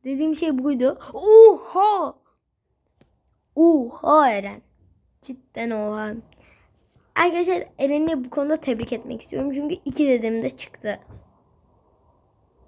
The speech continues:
Sarı, ı, ı.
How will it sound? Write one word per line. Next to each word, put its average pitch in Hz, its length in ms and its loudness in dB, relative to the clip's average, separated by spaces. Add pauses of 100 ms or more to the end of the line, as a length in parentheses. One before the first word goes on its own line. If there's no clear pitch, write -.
(1300)
Sarı, 330 640 0
ı, 277 60 -2
ı. 294 440 -4